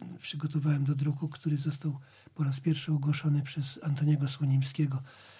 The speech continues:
w miesięczniku Nowa Polska. A potem, e, pojechałem do Polski jako sekretarz misji do spraw demobilu,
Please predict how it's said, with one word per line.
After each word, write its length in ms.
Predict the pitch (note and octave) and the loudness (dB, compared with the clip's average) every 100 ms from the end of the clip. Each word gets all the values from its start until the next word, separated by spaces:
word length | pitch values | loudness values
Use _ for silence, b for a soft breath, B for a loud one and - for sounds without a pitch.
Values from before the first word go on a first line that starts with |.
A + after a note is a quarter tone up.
| B B B - - A2 | B B B -16 -12 -8
w 120 | D3+ | 0
miesięczniku 800 | D3 C3+ D3+ C#3 - D3+ - C#3 - D3+ | 0 2 0 0 2 0 0 -4 -2 4
Nowa 340 | D3 C#3+ C#3 | 6 6 2
Polska. 560 | C#3+ C#3 C3+ - G3 - b b b _ _ _ _ _ _ _ B B B B B B B B | 0 -2 -2 -4 -4 -4 b b b _ _ _ _ _ _ _ B B B B B B B B
A 80 | C#3+ | 0
potem, 380 | D#3+ F#3+ G3+ G3+ | 2 6 6 4
e, 100 | E3 | 2
pojechałem 540 | C3+ F#3 F3+ F#3 F3 E3+ | -2 2 2 2 2 2
do 100 | D#3+ | 2
Polski 560 | D#3 C#3 - - F#3+ - - - - | 2 0 -2 -4 -4 -6 -18 -10 2
jako 360 | D#3 D3+ D#3 | 4 4 2
sekretarz 560 | D3+ D#3+ D#3 F3 E3 D#3 | 2 0 0 0 0 2
misji 300 | D#3+ D#3 E3 | 2 2 -2
do 100 | C#3+ | -4
spraw 300 | - D#3+ D3 | -2 2 4
demobilu, 640 | D3+ C#3+ C3+ C#3+ C3+ G3 | 4 4 4 4 4 2